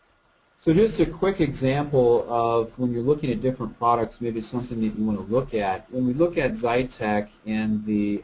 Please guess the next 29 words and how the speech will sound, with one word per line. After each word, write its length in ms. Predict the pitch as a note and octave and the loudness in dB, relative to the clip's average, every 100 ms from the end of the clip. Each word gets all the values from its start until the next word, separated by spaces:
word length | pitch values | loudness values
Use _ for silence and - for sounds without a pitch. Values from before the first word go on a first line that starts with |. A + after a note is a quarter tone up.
| - | -4
how 140 | C3+ | -4
quickly 400 | C3 C#3 C3+ A#2 | -2 -4 -2 0
it 120 | G#2+ G#2+ | -2 -2
moves 280 | A#2 A2 | -8 -8
into 220 | A2+ G#2+ - | -4 -4 -4
the 60 | |
tree, 520 | - - D3 A#2+ G2 G2 _ _ _ _ _ _ _ _ - - | -14 -12 -4 -2 -2 -8 _ _ _ _ _ _ _ _ -20 -8
as 140 | B2+ C#3 | -2 2
I 80 | C3 | 2
mentioned, 460 | B2+ B2+ C3 A2+ | 2 2 0 0
here's 220 | B2+ C3 | 0 0
a 40 | A2+ | 2
real 320 | A2 A2+ A2+ | 4 4 4
world 300 | G#2+ A2 G#2 | 4 2 2
example 580 | G2+ - G#2+ G#2+ G#2+ G2 | -4 -2 0 0 0 -2
of 140 | F2+ | -4
a 80 | F#2+ | -10
treatment 480 | - B2+ A2 G#2+ G2+ | -10 -8 -6 -6 -6
on 180 | F#2+ G2+ | -6 -2
emerald 220 | G#2+ G2 | -2 -2
ash 300 | G2 G2+ - - | -2 -4 -4 -6
borer. 120 | F#2 | -6
If 60 | - | -2
you 80 | B2+ | 0
look 200 | E3 D#3+ | 0 0
at 140 | - | -2
the 100 | A#2 | -2
application 720 | A#2+ B2+ G#2+ A2+ A2+ A2+ G#2 | -2 -4 -8 -4 -4 -2 -6
timing, 520 | - G2 F2+ E2+ F2+ | -6 -8 -8 -8 -12